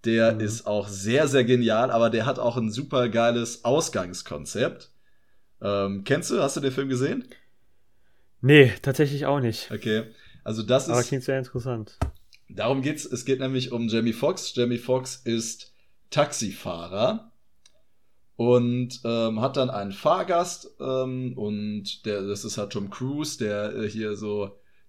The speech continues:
Speaker 1: grau melierte Haare hat und, ähm, total geil aussieht. Und
Speaker 2: <laughs>
Speaker 1: er gibt sich halt so als Geschäftsmann aus und sagt so, ähm, will halt zu einem Termin gefahren werden. Was aber Jamie Foxx nicht weiß, ist,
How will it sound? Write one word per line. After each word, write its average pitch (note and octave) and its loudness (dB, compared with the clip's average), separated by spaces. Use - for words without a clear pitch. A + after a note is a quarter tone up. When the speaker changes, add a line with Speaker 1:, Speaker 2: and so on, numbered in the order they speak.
Speaker 1:
grau A2 2
melierte B2+ 2
Haare C3+ 2
hat D3 2
und, A#2 -2
ähm, G#2+ -4
total A2 -2
geil A2+ 4
aussieht. G#2+ -4
Und A#2 2
Speaker 2:
<laughs> - -20
Speaker 1:
er A2+ 0
gibt C3 -2
sich B2+ -4
halt A#2 0
so G2+ -2
als G2 -6
Geschäftsmann C#3+ 0
aus B2+ 6
und A2 -2
sagt A#2 -4
so, A2 -2
ähm, G#2 -4
will A2 -2
halt A2 2
zu B2 -2
einem A2 0
Termin A#2+ 0
gefahren C#3 0
werden. C3+ 2
Was B2 2
aber B2 2
Jamie A2+ 2
Foxx - -2
nicht D3+ 0
weiß, C#3 4
ist, - -6